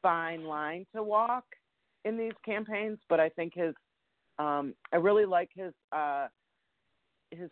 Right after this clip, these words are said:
sort of approach to, to recognizing that we have to move forward.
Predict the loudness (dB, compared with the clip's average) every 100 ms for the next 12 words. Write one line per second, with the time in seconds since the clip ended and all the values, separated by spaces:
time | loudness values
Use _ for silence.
0 | -2 0 2 0 -2 -6 2 4 4 0
1 | -16 -12 -14 _ _ _ _ _ 0 2
2 | 2 0 -2 _ _ 2 2 2 -8 -6
3 | -8 -8 -10 -4 -6 -6 _ _ _ -8
4 | -2 -2 -2 -6 -4 -2 -2 -4 -4 -6
5 | -8 _ 2 4 4 4 0 0 -8